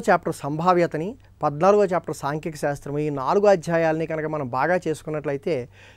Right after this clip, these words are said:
రెండు గ్రూపుల్లోనూ కూడా సరిపోయే విధంగా మనం ప్రశ్నలు రాయొచ్చు. అన్నింటిలోనూ పూర్తిగా చేసుకుని ముప్పై ఐదు మార్కులకి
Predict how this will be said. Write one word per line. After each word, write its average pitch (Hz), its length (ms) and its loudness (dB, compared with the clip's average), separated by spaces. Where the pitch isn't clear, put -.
రెండు 180 340 2
గ్రూపుల్లోనూ 202 800 4
కూడా 175 300 0
సరిపోయే 165 460 -2
విధంగా 151 460 -4
మనం 156 340 0
ప్రశ్నలు 180 400 4
రాయొచ్చు. 165 500 0
అన్నింటిలోనూ 220 480 4
పూర్తిగా 185 380 2
చేసుకుని 185 320 0
ముప్పై 196 360 4
ఐదు 202 100 6
మార్కులకి 180 400 0